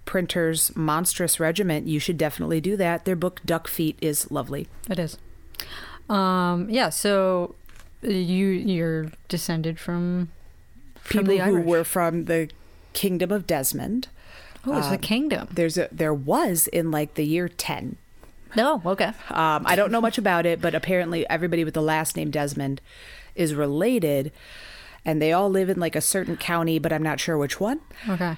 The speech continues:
Speaker 1: However, it is possible that my part of the family that left for America, Desmonds,
Speaker 2: Mm-hmm.
Speaker 1: um, 'cause me and Ellen might be cousins. I'm working on that.
Speaker 2: <laughs>
Speaker 1: Um, but anyway, so my family left from possibly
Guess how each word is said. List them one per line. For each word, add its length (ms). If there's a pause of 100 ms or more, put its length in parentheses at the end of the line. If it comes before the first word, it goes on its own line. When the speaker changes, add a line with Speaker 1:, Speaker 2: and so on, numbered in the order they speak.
(160)
Speaker 1:
However, 760 (500)
it 140
is 240
possible 720
that 340
my 320
part 260
of 60
the 80
family 400
that 160
left 240
for 160
America, 720 (120)
Desmonds, 600
Speaker 2:
Mm-hmm. 640
Speaker 1:
um, 240
'cause 180
me 120
and 80
Ellen 240
might 160
be 80
cousins. 520
I'm 100
working 300
on 100
that. 200 (280)
Speaker 2:
<laughs> 100 (440)
Speaker 1:
Um, 380 (220)
but 240
anyway, 320
so 400
my 280
family 400
left 360
from 680
possibly 800